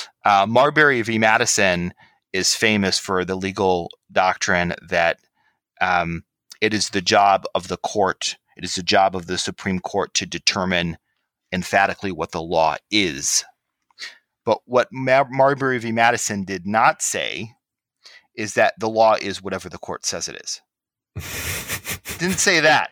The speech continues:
Speaker 1: It said it's the job of the court to determine what the law is. It did not say the law is whatever the court says it is. And, and, and people, the American public, read it the latter way. They say the law is whatever the court says it is. The Supreme Court becomes the ruler.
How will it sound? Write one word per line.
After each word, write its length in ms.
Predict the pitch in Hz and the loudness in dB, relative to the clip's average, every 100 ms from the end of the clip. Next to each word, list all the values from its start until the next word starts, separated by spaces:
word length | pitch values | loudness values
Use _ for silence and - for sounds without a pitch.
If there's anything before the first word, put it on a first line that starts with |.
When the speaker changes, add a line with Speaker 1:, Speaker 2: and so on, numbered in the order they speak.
| - | -10
Speaker 1:
It 100 | - | -6
said 140 | 147 160 | 0 0
it's 100 | 143 | 0
the 80 | 147 | 0
job 320 | 165 175 196 | 4 6 4
of 80 | 175 | 0
the 100 | 170 | 0
court 280 | 170 160 | 2 2
to 100 | - | 0
determine 440 | 139 - 147 135 127 | -8 0 0 0 -2
what 140 | 127 | -4
the 80 | 123 | -4
law 300 | 117 123 113 - | 2 4 4 0
is. 400 | 127 104 67 - - - | -4 -6 -8 -16 -18 -18
It 200 | - 117 | -10 -8
did 200 | 110 117 | -4 -4
not 320 | 120 147 180 - | 2 4 4 2
say 260 | 139 123 | -2 0
the 120 | 120 | -2
law 280 | 123 131 127 - | 2 4 4 4
is 300 | 120 110 117 | -2 -4 -6
whatever 300 | 113 113 113 | -4 -4 -4
the 80 | 107 | -8
court 260 | 117 98 | -8 -6
says 260 | - 123 110 | -2 -2 -2
it 100 | 92 | -8
is. 200 | 50 - - - - | -10 -14 -16 -14 0
And, 240 | 123 123 - | 2 2 2
and, 220 | 127 127 | -2 0
and 160 | 131 120 | -2 0
people, 380 | 185 156 135 | 0 2 2
the 100 | 127 | 2
American 340 | 127 131 123 113 | 2 2 0 0
public, 320 | 143 117 104 | 0 0 -8
read 180 | 110 117 | -6 -2
it 160 | 101 - | -2 -2
the 80 | |
latter 320 | 101 113 107 92 | 2 4 4 2
way. 200 | 76 82 | -2 -4
They 140 | 101 | -6
say 200 | - 107 | -4 -4
the 100 | 117 | 0
law 220 | 135 151 | 4 4
is 120 | 135 | 2
whatever 240 | 120 123 113 | 2 0 0
the 60 | |
court 260 | 113 117 - | -2 -2 -2
says 220 | 117 104 | -2 -2
it 80 | 90 | -4
is. 160 | 85 - | -8 -10
The 80 | |
Supreme 420 | 104 107 - 117 110 | -10 -10 -6 -4 -4
Court 300 | - 120 107 - - - | 0 0 0 -6 -20 -12
becomes 600 | 104 - 113 101 95 - _ - | -10 0 2 2 0 -8 _ -8
the 160 | 98 | -6
ruler. 480 | 92 104 104 80 | -2 0 0 -2